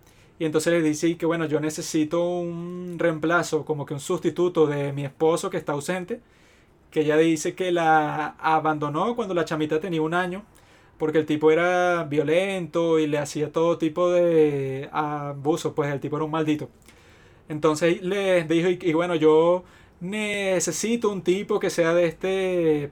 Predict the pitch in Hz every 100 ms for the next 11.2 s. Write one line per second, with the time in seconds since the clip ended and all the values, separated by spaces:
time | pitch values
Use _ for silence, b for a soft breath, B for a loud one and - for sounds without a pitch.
0 | - 156 143 170 190 170 170 185 - B
1 | B - 160 160 165 202 185 202 220 196
2 | 185 175 165 190 170 175 170 160 156 165
3 | 165 156 170 196 196 190 180 175 170 175
4 | 175 196 190 190 180 175 175 160 160 156
5 | 151 165 160 185 160 170 214 170 156 170
6 | 180 170 175 196 - b b b b _
7 | 156 160 151 - 156 156 156 151 165 165
8 | 170 156 160 165 190 196 196 185 156 156
9 | 160 156 143 151 147 139 143 135 139 160
10 | 165 170 175 190 165 160 170 170 180 196
11 | 202 262